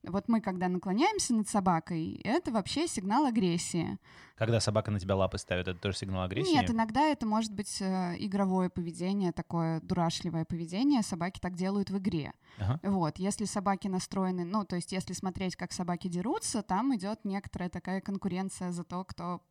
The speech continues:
Speaker 1: по-, сверху будет драть второго за шкирку и вот это всё делать. Вот. Или, например, если ты идёшь по прямой на собаку. Но в целом можно представить, что ты стоишь на дороге, и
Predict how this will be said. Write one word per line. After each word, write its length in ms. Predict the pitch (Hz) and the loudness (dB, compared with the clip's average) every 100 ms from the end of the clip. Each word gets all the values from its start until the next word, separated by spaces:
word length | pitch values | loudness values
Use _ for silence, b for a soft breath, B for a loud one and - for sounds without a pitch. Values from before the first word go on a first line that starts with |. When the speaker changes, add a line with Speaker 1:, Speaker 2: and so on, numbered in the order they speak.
| - | -6
Speaker 1:
по-, 180 | 175 170 | -4 -4
сверху 460 | - 175 170 - | -6 -6 -6 -8
будет 340 | 170 170 170 - 160 165 | -10 -10 -10 -12 -12 -6
драть 280 | 175 170 | -4 -4
второго 640 | - 175 170 170 165 165 160 | -6 -6 -2 -2 -4 -6 -6
за 160 | 170 | -6
шкирку 640 | 165 - 175 175 - 165 | -8 -6 -6 -6 -8 -8
и 160 | 160 165 | -6 -8
вот 180 | - - | -10 -12
это 160 | - | -14
всё 140 | - - | -12 -10
делать. 400 | - 95 _ - B B B B B | -10 -12 _ -20 B B B B B
Вот. 420 | - 226 208 - - | 0 2 2 0 -6
Или, 280 | 185 208 240 | -6 -4 -2
например, 480 | 247 220 214 214 | -2 -2 -2 0
если 340 | 220 208 - 208 | 0 -2 -4 -8
ты 320 | - 214 214 | -6 -4 -2
идёшь 300 | 190 196 208 | -2 -2 -2
по 100 | 202 | -2
прямой 420 | - 233 208 180 | 0 4 4 4
на 120 | 175 | 2
собаку. 500 | 175 185 170 165 - - B 320 | -2 -2 -2 -4 -6 -14 B -4
Но 100 | 320 | -4
в 40 | |
целом 280 | - 370 320 | 4 4 6
можно 260 | 247 233 | 6 4
представить, 460 | 220 196 - 320 381 | 0 -2 0 2 2
что 160 | - - | 0 -4
ты 120 | 226 | -4
стоишь 300 | - 208 - | 0 0 0
на 80 | 190 | 0
дороге, 480 | 185 254 415 233 | 2 2 2 0
и 80 | 185 | 0